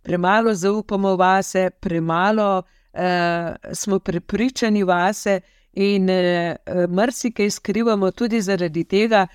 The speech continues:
ker imamo občutek, da se bomo, eh,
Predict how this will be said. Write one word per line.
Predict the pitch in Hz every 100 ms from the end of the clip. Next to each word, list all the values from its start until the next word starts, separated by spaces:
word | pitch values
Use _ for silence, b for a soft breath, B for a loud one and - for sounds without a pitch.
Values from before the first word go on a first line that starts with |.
| b b -
ker | 214 214
imamo | 196 180 202 202
občutek, | 180 - 226 226 208 185 - -
da | 151 175 180 185 190 -
se | - 180
bomo, | 196 196 185 175 165 b b -
eh, | 170 170 165 160 151